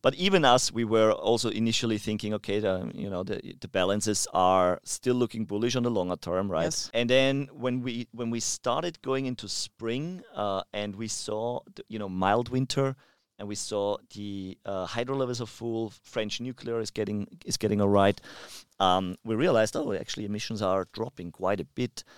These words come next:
Speaker 1: We didn't expect emissions to drop as much as they did, somewhere around twenty-five percent in the power sector, uh, over the year. So that was a surprise. Now, the question is, this year, of course,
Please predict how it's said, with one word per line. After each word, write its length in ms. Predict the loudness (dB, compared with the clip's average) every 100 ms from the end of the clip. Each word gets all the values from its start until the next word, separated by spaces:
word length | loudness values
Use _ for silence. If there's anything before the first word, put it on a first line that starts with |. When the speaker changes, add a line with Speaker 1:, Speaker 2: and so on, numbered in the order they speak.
| -20 -10
Speaker 1:
We 80 | -6
didn't 320 | -4 -4 -4
expect 480 | -6 -6 -6 -6 -8
emissions 320 | -4 -4 -4
to 100 | -8
drop 260 | -2 -2 -4 -6
as 180 | -6 -4
much 200 | -6 -8
as 80 |
they 100 | -10
did, 240 | -10 -8 -6
somewhere 280 | -4 0 0
around 200 | 0 -4
twenty-five 500 | -8 -6 -4 -4 -4
percent 360 | -8 -6 -6
in 80 | -8
the 60 | -8
power 280 | 0 2
sector, 480 | 2 -2 -6 -4 -4 -4 -4
uh, 180 | -2 0
over 220 | 0 -2
the 100 | -4
year. 180 | -2 -4 -4 -18 -20 -14
So 140 | -4
that 160 | 2 4
was 120 | 4
a 60 | 2
surprise. 640 | -2 -2 -2 0 0 -4 -2
Now, 240 | 2 4
the 100 | 2
question 540 | 0 2 2 2 0 0
is, 320 | 0 -2 -2
this 260 | -2 0 0
year, 180 | 2
of 160 | 0 -4
course, 460 | -4 0 0 -2